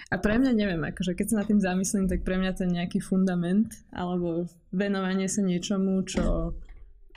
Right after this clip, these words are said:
má takúto, že vlastne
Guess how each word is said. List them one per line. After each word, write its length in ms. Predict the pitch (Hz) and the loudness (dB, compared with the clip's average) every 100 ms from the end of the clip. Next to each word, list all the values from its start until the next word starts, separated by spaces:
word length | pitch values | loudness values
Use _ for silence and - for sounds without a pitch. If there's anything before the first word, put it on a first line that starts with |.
| - - | -20 -4
má 320 | 190 180 180 180 | 0 0 0 -2
takúto, 720 | 175 185 185 185 175 175 - - _ _ _ _ - _ _ _ - - _ _ - - | -2 -2 -2 0 0 -2 -6 -18 _ _ _ _ -20 _ _ _ -20 -20 _ _ -20 -6
že 80 | 196 | -2
vlastne 280 | 196 196 | 0 2